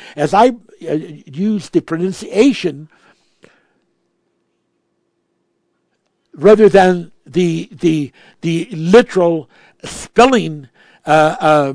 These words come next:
uh, enunciation. And I call them Shinons. But you can look that up yourself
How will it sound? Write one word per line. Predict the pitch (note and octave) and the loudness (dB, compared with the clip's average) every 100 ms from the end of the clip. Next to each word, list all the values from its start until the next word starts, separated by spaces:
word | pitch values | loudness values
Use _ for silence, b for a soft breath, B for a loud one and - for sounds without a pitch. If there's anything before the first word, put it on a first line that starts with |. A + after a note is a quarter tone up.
| D#3 | -8
uh, | D#3 C#3 C3+ B2+ _ | -4 -4 -4 -10 _
enunciation. | D3 D3 C3 C#3 B2 B2 B2+ C3 _ _ _ _ _ _ _ _ _ _ _ _ _ _ _ - | -6 -6 -6 -8 -8 -10 -12 -18 _ _ _ _ _ _ _ _ _ _ _ _ _ _ _ -6
And | D3+ | -2
I | F#3 | -2
call | - A3 | 2 2
them | G3+ | 2
Shinons. | F3 - B3+ B3+ E3 B2 - - - - _ _ _ _ _ _ _ _ - | -2 -2 0 2 0 -6 -14 -20 -20 -20 _ _ _ _ _ _ _ _ -4
But | G3 | 0
you | D#4+ | 0
can | - B3+ | 0 0
look | A#3 - | 0 2
that | A3+ G#3 | 2 4
up | G3 | 2
yourself | F#3 E3+ - B3+ G#3+ E3 _ | -2 -4 0 2 2 -2 _